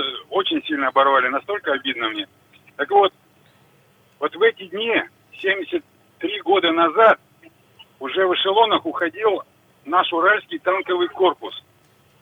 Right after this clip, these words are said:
на фронт. Кубинку, чтобы проходить там ещё. Так вот,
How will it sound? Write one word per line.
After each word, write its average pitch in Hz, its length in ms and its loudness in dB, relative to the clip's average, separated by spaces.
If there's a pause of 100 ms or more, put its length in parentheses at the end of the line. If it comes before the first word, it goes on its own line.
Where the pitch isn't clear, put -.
на 156 140 -4
фронт. 160 360 0 (1500)
Кубинку, 160 480 -2
чтобы 151 280 -8
проходить 165 400 -10
там 156 160 -6
ещё. 156 440 0 (560)
Так - 120 -10
вот, 403 240 2